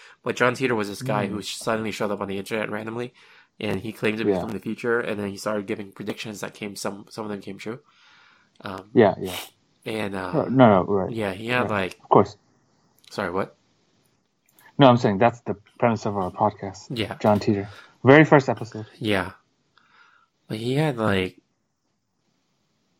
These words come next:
Speaker 1: what was it? He had, um, some schematics of, like, time travel machines.
Speaker 2: Mm. Hey, uh, did you, there was a Bill and Ted video game too on the Nintendo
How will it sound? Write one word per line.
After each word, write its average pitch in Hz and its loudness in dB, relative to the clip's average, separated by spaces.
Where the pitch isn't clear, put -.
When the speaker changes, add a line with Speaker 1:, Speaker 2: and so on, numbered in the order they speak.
Speaker 1:
what 120 -10
was 104 -12
it? - -10
He 123 -2
had, 131 0
um, 98 -4
some 98 -6
schematics 98 -6
of, 113 -8
like, 104 -6
time 104 -6
travel - -6
machines. - -12
Speaker 2:
Mm. 101 -4
Hey, 175 10
uh, 127 10
did 143 6
you, - -12
there 147 8
was 247 4
a 139 8
Bill 139 4
and 135 0
Ted 139 2
video 123 6
game 101 -4
too 120 -4
on 104 -4
the 107 -4
Nintendo 110 -4